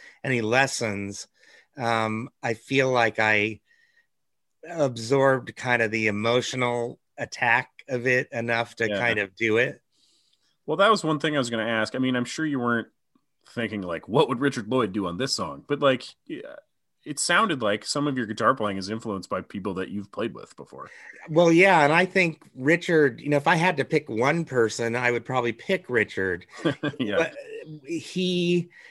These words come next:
Speaker 1: just had a way he would go at things,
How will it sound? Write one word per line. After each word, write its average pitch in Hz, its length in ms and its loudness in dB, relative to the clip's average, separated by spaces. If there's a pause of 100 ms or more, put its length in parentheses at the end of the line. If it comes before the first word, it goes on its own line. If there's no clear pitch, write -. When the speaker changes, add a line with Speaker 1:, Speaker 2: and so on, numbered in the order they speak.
(140)
Speaker 1:
just 214 400 2
had 185 260 2
a 139 60 2
way 131 360 4
he 135 100 0
would 117 220 -2
go 131 220 4
at 131 300 2
things, 107 580 -2